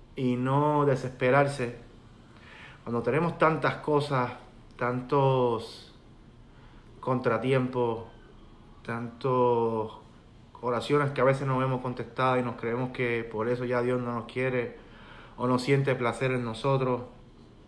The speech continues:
Veo, vemos tantas cosas que nos pasan a nuestro alrededor. Hay una sola forma de sobrepasar todo. Repito,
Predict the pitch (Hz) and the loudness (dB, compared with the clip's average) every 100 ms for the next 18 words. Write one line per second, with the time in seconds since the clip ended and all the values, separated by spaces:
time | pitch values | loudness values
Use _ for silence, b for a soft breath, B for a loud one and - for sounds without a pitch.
0 | - - - B B B B B B B | -20 -20 -20 B B B B B B B
1 | B B B B B B B 151 165 175 | B B B B B B B 8 10 10
2 | 175 - 131 156 165 135 160 156 139 - | 8 0 2 4 2 4 2 4 0 4
3 | 165 151 135 135 127 - 156 165 156 143 | 2 2 0 -2 0 4 4 6 4 4
4 | 131 135 123 127 127 127 175 170 151 - | 2 0 0 2 6 10 12 10 8 0
5 | - - - - - - - - - b | -10 -20 -20 -20 -20 -20 -20 -20 -20 b
6 | b b b b b b b b b - | b b b b b b b b b -20
7 | - - 196 220 208 - 202 190 190 196 | -8 4 8 10 10 8 8 8 8 6
8 | 180 151 143 - - - - - - - | 6 4 0 -6 -16 -20 -20 -20 -20 -20
9 | - - - - - - - - - - | -20 -20 -20 -20 -20 -20 -20 -20 -20 -20
10 | - - 131 135 127 123 120 151 160 160 | -14 -6 -4 0 2 2 2 2 0 -2
11 | - 123 110 - - - - - - - | -4 0 0 -2 -10 -20 -20 -20 -20 -20
12 | - - - - 117 120 139 110 | -20 -20 -20 -12 -8 -4 -4 -6